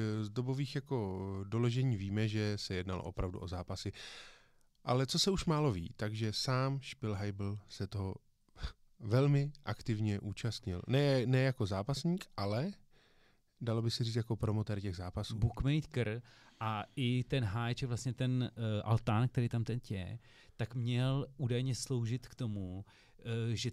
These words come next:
Speaker 2: tam bylo vlastně to V I P místo, to bylo to místo.
Speaker 1: Skybox, v dnešní době by se řekl
Speaker 2: <laughs>
Speaker 1: Skybox.
Speaker 2: Skybox. Kde
Speaker 1: Ale co
Speaker 2: kde
Speaker 1: jsme zapomněli říct? Že Špilheibl měl, eh,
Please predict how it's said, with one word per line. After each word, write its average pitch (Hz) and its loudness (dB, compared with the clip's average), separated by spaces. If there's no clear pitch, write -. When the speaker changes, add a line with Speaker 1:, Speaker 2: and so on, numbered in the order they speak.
Speaker 2:
tam 123 0
bylo 127 2
vlastně 120 -2
to 135 0
V 123 -6
I 123 -2
P 147 -6
místo, 104 -4
to 143 0
bylo 143 0
to 147 -4
místo. - -6
Speaker 1:
Skybox, 127 4
v 113 -4
dnešní 131 6
době 135 8
by 123 6
se 123 2
řekl 135 6
Speaker 2:
<laughs> - 4
Speaker 1:
Skybox. 131 4
Speaker 2:
Skybox. 98 -2
Kde 131 0
Speaker 1:
Ale 151 6
co - 2
Speaker 2:
kde 139 6
Speaker 1:
jsme 127 6
zapomněli 131 6
říct? 165 -2
Že 110 2
Špilheibl 110 2
měl, 104 2
eh, 98 -10